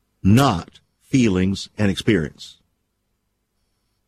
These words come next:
I've thought about that because I don't want to say things and then all of a sudden think, double think and say,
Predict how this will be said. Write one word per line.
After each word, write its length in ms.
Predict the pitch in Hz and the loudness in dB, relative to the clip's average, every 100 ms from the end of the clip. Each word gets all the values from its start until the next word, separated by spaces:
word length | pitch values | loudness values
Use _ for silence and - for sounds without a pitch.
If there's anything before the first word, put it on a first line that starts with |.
| _ _ _ _ _ _ _ _ _ _ _ _ _ _ _ _ _ _ _ _ _ | _ _ _ _ _ _ _ _ _ _ _ _ _ _ _ _ _ _ _ _ _
I've 160 | 113 123 | -2 0
thought 220 | 190 214 | 0 2
about 260 | 135 104 - | 0 -2 -4
that 220 | 80 78 | -6 -4
because 600 | 107 - 113 110 107 - _ _ _ - | -2 0 2 2 0 -8 _ _ _ -2
I 100 | 127 | 0
don't 120 | 156 | 2
want 140 | 170 | 0
to 40 | 160 | 0
say 440 | - 196 208 220 | 0 0 0 -2
things 500 | - 113 101 123 - | -2 -2 -2 -2 -2
and 180 | 120 135 | -2 0
then 140 | 135 | 0
all 200 | 143 175 | 0 -2
of 120 | 180 | -2
a 40 | 165 | -2
sudden 600 | - 196 170 117 120 120 _ _ _ _ _ _ _ _ _ - | 0 0 0 0 -2 -4 _ _ _ _ _ _ _ _ _ -2
think, 320 | 131 123 _ _ _ - | -2 -2 _ _ _ -6
double 380 | 90 175 185 151 | 0 0 2 0
think 340 | - 127 127 | 0 -2 -2
and 120 | 117 107 | -4 -2
say, 160 | 131 | -4